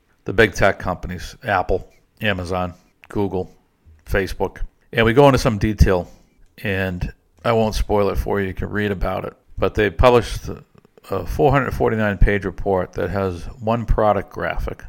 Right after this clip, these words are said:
So it kinda gives you a sense as to the depth of knowledge on the product side. But this is gonna be a problem for those four companies, regardless of whether or not there's any,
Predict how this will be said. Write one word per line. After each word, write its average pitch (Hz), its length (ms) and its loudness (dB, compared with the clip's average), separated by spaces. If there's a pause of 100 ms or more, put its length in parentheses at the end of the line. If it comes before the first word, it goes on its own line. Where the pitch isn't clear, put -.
(320)
So - 120 -14
it - 60 -16
kinda 95 200 0
gives 87 160 -4
you 90 80 -4
a 87 40 -6
sense 95 320 -4
as 87 140 -12
to 90 100 -4
the 87 180 -6
depth - 260 -8
of 92 100 -4
knowledge 87 340 -6
on 85 60 -8
the 85 40 -10
product 90 440 -2
side. 95 300 -14 (280)
But 120 160 2
this 139 180 4
is 143 100 -2
gonna 139 160 2
be 131 100 4
a 113 60 4
problem 107 440 4
for - 180 -8
those 104 380 0
four 113 320 -2
companies, - 560 -4 (480)
regardless 117 720 6
of 101 400 -8
whether 101 260 2
or 101 60 0
not 98 340 -2
there's 95 240 -2
any, 98 480 -4